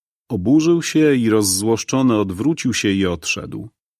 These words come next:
Druga Królów pięć, jedenaście i dwanaście. Dlaczego? Być może uważał, że został potraktowany bez szacunku, na jaki zasługiwał jako wysokiej rangi dowódca. Mógł nawet pomyśleć, że to lekceważenie jego narodu.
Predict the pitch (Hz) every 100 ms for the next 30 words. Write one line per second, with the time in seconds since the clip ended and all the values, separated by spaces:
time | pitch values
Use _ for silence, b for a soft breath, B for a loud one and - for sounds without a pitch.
0 | _ _ _ _ 139 139 120 98 - 156
1 | 135 110 - 123 113 - 101 92 95 92
2 | - 92 82 87 82 78 - 76 78 _
3 | _ _ _ _ _ 104 101 95 92 85
4 | 95 156 - _ _ _ _ _ - 156
5 | - 104 127 120 101 95 98 110 117 110
6 | 104 107 104 110 101 110 110 107 113 107
7 | 110 107 110 - - 113 - 160 123 -
8 | 90 90 92 92 107 101 95 101 95 117
9 | 123 113 107 98 104 98 101 - 113 110
10 | 104 101 98 92 92 82 82 - - -
11 | - - _ _ _ _ _ _ _ 135
12 | 165 147 143 127 113 110 117 120 165 -
13 | 127 117 110 113 - 117 113 117 - 127
14 | 117 107 143 151 135 123 131 156 160 110
15 | 80 -